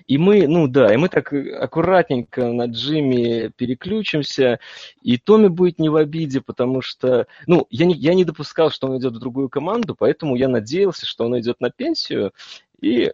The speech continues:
как бы уйдет величайшим, а у нас все будет. Но отчасти, наверное, э, за это я так и люблю Тома Брэди, что, ну, у него просто свои планы были на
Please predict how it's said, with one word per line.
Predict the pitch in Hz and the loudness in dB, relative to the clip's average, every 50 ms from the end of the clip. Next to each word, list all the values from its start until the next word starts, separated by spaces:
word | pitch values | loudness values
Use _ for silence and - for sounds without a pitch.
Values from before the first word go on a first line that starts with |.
| - _ | -8 _
как | - 110 107 104 | -4 -4 -4 -4
бы | 101 101 104 98 98 98 92 90 | -4 -2 -2 0 0 0 -2 -4
уйдет | 90 - 120 120 120 131 147 135 - - | -4 -2 -2 0 2 2 2 2 2 0
величайшим, | 113 117 113 120 - - 233 262 294 285 262 - - 156 127 113 101 - - _ | 0 0 0 0 0 0 2 2 2 0 0 -2 -2 -2 -2 -2 -4 -8 -12 _
а | - 107 104 | -6 -4 -4
у | 107 | -2
нас | 123 160 175 175 - - | -2 -2 -4 -4 -6 -8
все | - - - 131 123 | -14 -10 -8 -8 -8
будет. | 113 117 117 113 104 - - _ _ - - - - - - | -6 -4 -4 -4 -4 -4 -8 _ _ -20 -20 -20 -10 -2 2
Но | 131 165 180 185 180 156 - - - _ _ _ _ _ _ _ _ _ _ _ - _ _ _ | 4 4 6 6 4 4 2 -2 -8 _ _ _ _ _ _ _ _ _ _ _ -20 _ _ _
отчасти, | - 123 - - - - 185 196 - - - - | -2 -2 -2 0 2 2 4 2 2 -2 -4 0
наверное, | 107 107 107 107 117 127 127 117 107 101 - - - - - _ _ _ _ _ _ _ _ _ _ _ _ _ _ _ _ _ _ _ _ _ _ _ - _ _ _ | 0 2 2 2 2 2 2 2 2 -2 -4 -6 -8 -10 -12 _ _ _ _ _ _ _ _ _ _ _ _ _ _ _ _ _ _ _ _ _ _ _ -20 _ _ _
э, | 104 104 101 98 | -2 0 0 2
за | 92 104 113 | 2 4 4
это | 127 127 - 120 | 4 2 2 0
я | 117 107 | -2 -2
так | - 117 110 - - | -2 -6 -6 -6 -6
и | |
люблю | 113 113 110 117 139 165 | -6 -6 -4 -4 -6 -6
Тома | 165 - 127 107 104 101 | -4 -4 -2 -2 -2 -4
Брэди, | 92 107 107 104 101 98 87 87 - - - - - _ - - - - - - - _ _ _ _ _ _ _ _ | -2 0 2 2 2 2 0 -4 -6 -6 -8 -10 -12 _ -20 -20 -20 -20 -20 -20 -20 _ _ _ _ _ _ _ _
что, | - - - - - - 117 117 120 120 117 117 117 113 113 110 113 123 117 - - - _ _ _ - | -14 -14 -14 -12 -2 0 2 4 4 4 4 4 4 2 0 0 -2 -4 -6 -10 -14 -18 _ _ _ 0
ну, | 127 147 156 | 2 4 4
у | |
него | 156 160 160 - | 4 4 2 2
просто | - 147 135 - 143 135 | 0 -2 -2 -2 -6 -8
свои | - - 135 131 | -4 -2 -2 -2
планы | 131 - 117 110 101 - 95 87 | -2 -2 -4 -4 -4 -4 -6 -10
были | 87 - - 92 - | -10 -10 -8 -8 -8
на | 50 50 | -8 -8